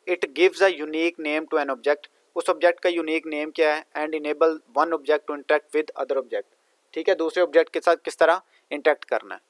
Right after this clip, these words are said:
अब ये उसकी एग्जांपल है। For example, आइडेंटिटी क्या है? Name of dog। डॉग एक ऑब्जेक्ट है,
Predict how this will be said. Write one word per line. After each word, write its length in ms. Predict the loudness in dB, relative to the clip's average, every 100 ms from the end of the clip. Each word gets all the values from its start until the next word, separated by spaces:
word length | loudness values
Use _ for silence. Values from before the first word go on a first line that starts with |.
| _ _ _ _ _ _ _ -2
अब 100 | 0
ये 120 | 2 2
उसकी 200 | 2 0
एग्जांपल 340 | 2 2 0
है। 60 | 4
For 140 | 2
example, 340 | 2 0 0 -2 _ _ _ -4
आइडेंटिटी 420 | 2 2 0 -2
क्या 160 | 4 4
है? 80 | 4
Name 200 | 0 0
of 160 | 2 4
dog। 200 | 4 6
डॉग 340 | 6 6 2 _ 2
एक 200 | 4 4
ऑब्जेक्ट 400 | 2 0 2
है, 80 | 0